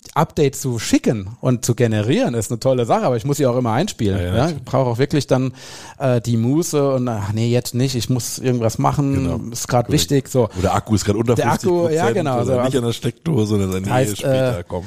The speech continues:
Speaker 1: nur Updates zu generieren hilft nicht. Es ist nur die halbe Wahrheit, ne? Das heißt, ich muss sie auch einspielen. Und dasselbe gilt natürlich auch für die Apps. Die müssen auch immer aktuell sein. Wir erinnern uns an, an so ein WhatsApp-Thema vor, das ist schon ein paar Jahre her,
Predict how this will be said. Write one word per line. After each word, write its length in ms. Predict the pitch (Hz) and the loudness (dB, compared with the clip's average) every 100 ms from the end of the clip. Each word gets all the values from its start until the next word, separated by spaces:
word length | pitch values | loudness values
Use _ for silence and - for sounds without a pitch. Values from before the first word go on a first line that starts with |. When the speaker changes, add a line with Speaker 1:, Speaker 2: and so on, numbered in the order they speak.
| 98 | -8
Speaker 1:
nur 240 | 135 156 170 | -2 0 -2
Updates 480 | 226 175 135 - | -2 0 0 -2
zu 140 | - 131 | -4 0
generieren 800 | 131 113 101 117 269 175 107 104 _ _ _ _ _ _ | 2 0 0 0 2 0 -2 -8 _ _ _ _ _ _
hilft 360 | 104 127 147 - | -2 0 0 -4
nicht. 200 | 92 - | -10 -4
Es 120 | 120 117 | 0 0
ist 140 | 117 | 0
nur 80 | 131 | 0
die 120 | 120 | 2
halbe 260 | 123 117 104 | 2 0 -2
Wahrheit, 340 | 92 92 87 | -2 -2 -2
ne? 80 | 180 | 0
Das 80 | 147 | 0
heißt, 160 | 120 | 0
ich 60 | 123 | 0
muss 80 | 117 | 2
sie 100 | 107 | 2
auch 60 | |
einspielen. 500 | 98 110 - 101 92 | 2 0 -2 -2 0
Und 100 | 107 | 0
dasselbe 320 | 113 127 131 | 2 2 0
gilt 220 | 131 135 131 | 2 0 0
natürlich 300 | 117 123 120 | -2 0 0
auch 80 | |
für 120 | - 110 | 0 -2
die 120 | 110 | 0
Apps. 320 | 113 104 - | 0 -2 -2
Die 80 | 107 | 0
müssen 200 | 113 127 | 0 0
auch 220 | 139 139 | 0 0
immer 140 | 123 | 0
aktuell 480 | 110 104 113 107 101 | -2 -2 -2 0 0
sein. 240 | 104 98 95 - - - | 0 0 -4 -12 -20 -4
Wir 120 | 113 | 0
erinnern 260 | 120 127 123 | 2 2 0
uns 240 | 127 - | -2 0
an, 200 | 120 117 | -2 0
an 160 | 110 113 | -2 0
so 80 | 107 | 0
ein 140 | 107 | 2
WhatsApp-Thema 640 | 123 - 131 - 131 131 | 0 0 -2 2 0 0
vor, 260 | 120 123 123 | 0 0 0
das 120 | 107 | 0
ist 100 | 101 | -2
schon 140 | - 107 | -2 0
ein 20 | |
paar 140 | 110 | 2
Jahre 240 | 107 98 95 | 2 0 0
her, 260 | 127 147 | 0 0